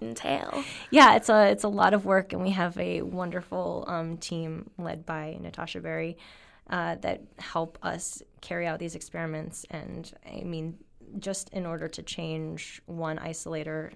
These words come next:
Speaker 2: uh, to make sure that the mice are happy and healthy, I mean, it takes, you know, at least a couple of days.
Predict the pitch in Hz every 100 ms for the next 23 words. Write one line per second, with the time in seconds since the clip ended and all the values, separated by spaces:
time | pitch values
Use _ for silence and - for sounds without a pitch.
0 | - 165 - - 165 170 165 165 165 165
1 | 160 160 - - 165 - - - 165 -
2 | - 170 175 165 - - - - 165 -
3 | 170 - - - - - - - - 170
4 | 175 160 - - - - - - - 247
5 | -